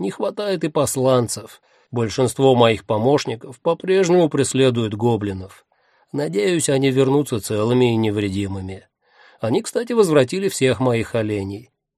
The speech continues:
Теперь у нас всё спокойнее и гораздо, гораздо безопаснее. Прежде чем гоблины вновь соберутся с силами, пройдёт наверняка не одно столетие. Благодаря белому медведю и гномам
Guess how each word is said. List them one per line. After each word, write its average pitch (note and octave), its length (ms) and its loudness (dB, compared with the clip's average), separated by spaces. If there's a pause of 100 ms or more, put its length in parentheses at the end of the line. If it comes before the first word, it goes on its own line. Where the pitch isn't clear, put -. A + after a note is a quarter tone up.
(160)
Теперь F3 400 2
у C#3+ 80 4
нас C3+ 280 4
всё E3+ 280 -2
спокойнее C3 1200 2
и C3+ 160 0
гораздо, A#2 680 0
гораздо B2+ 1000 4
безопаснее. G2+ 1120 -6 (400)
Прежде B2+ 460 4
чем A2+ 300 4
гоблины A#2 460 2
вновь G#2+ 360 0
соберутся G#2 600 -6
с - 60 -10
силами, A2+ 580 -4 (360)
пройдёт G#3 480 -4
наверняка C3 600 4
не B2 120 4
одно A2 400 2
столетие. G2+ 760 -6 (520)
Благодаря A2+ 560 0
белому A2 420 -2
медведю A2+ 600 -2
и A#2+ 180 -8
гномам A#2 640 0